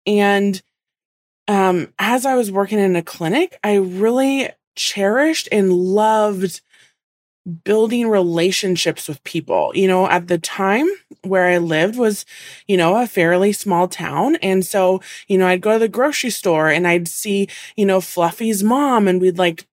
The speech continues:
you know, connect with, about Fluffy. And then, you know, I'd watch their kids grow up and their dogs grow up. And it was just, like, so, it just felt,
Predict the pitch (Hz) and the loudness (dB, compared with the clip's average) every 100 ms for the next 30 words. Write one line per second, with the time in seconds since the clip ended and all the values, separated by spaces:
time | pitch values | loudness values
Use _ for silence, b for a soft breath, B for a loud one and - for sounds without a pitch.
0 | _ - 208 214 180 165 165 _ - 208 | _ -10 -2 2 2 0 -4 _ -4 0
1 | 196 196 202 240 226 - 233 - - 330 | 2 0 0 -2 -2 0 0 0 -2 -2
2 | 320 240 190 185 196 202 208 B B 226 | -2 -2 0 2 2 0 -2 B B 0
3 | 214 208 196 214 214 254 247 - 277 302 | 2 2 2 0 -2 -2 -4 -4 -2 -2
4 | 220 220 214 185 160 160 185 214 208 254 | -2 -4 0 2 2 0 0 2 0 0
5 | 285 302 240 - 220 190 175 170 185 170 | 0 0 0 -6 0 2 2 0 -2 0
6 | 220 - 294 302 - 240 208 - B B | -4 -4 -2 -2 -2 0 0 -2 B B
7 | B B - - - 220 220 254 262 269 | B B -8 -6 -4 0 0 2 0 0
8 | 269 240 _ _ _ _ _ - 233 185 | -2 -6 _ _ _ _ _ -6 -4 0
9 | 294 - - - 220 214 185 - - | 0 -2 -8 -2 2 2 0 -4 -10